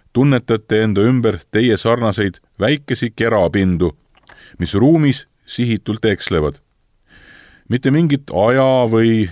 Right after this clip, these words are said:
mingi tegevuse motivatsiooni tunnetamist. Ja äkitselt märkate kauguses tulukest. Imelik,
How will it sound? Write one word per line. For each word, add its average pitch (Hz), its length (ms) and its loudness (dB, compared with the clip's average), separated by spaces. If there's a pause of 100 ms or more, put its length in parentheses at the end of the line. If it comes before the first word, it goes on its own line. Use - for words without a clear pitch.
(120)
mingi 104 580 0
tegevuse 104 760 0 (280)
motivatsiooni 95 800 0 (100)
tunnetamist. 73 680 -4 (1600)
Ja 90 200 0
äkitselt 160 540 -2
märkate 139 520 0
kauguses 123 600 0
tulukest. 76 680 -4 (840)
Imelik, 98 580 -2